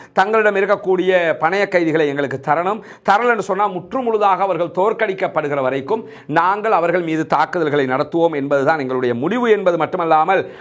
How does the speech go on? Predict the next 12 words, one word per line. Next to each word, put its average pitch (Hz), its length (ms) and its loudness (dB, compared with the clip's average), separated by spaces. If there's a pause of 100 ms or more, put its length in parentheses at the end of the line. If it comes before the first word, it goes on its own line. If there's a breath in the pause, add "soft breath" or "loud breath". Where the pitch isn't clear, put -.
அவங்க 151 280 0
கூடுதலாக 240 560 0
என்ன 180 240 -4
சொல்றாங்கன்னு 147 440 -4
கேட்டா, 127 440 0 (220 loud breath)
நாங்கள் 202 880 0
காசாவை 190 800 2
மொத்தமாக 180 640 0
கைப்பற்றுவோம். 143 600 -4
இருபது 180 360 0
ஆண்டுகளுக்கு 190 600 2
முன்பதாக 165 580 2